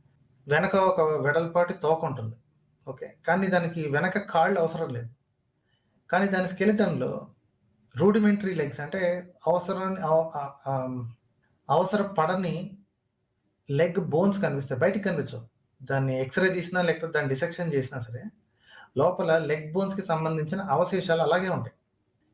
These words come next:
ఎందుకు అవి? Right? That is because all of these animals are following a simple blueprint.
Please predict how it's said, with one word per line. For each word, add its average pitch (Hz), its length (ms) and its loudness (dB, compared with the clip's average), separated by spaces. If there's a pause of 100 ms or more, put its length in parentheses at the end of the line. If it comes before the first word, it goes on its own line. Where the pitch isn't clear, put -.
(120)
ఎందుకు 202 340 4
అవి? - 180 -8 (1120)
Right? 160 200 -10 (640)
That 135 160 0
is 185 140 0
because 165 480 0 (500)
all 170 300 4
of 226 200 2
these 180 200 -2
animals 147 540 -2
are 143 180 -4
following 151 540 0
a 214 100 4 (180)
simple 196 400 0 (120)
blueprint. 147 580 0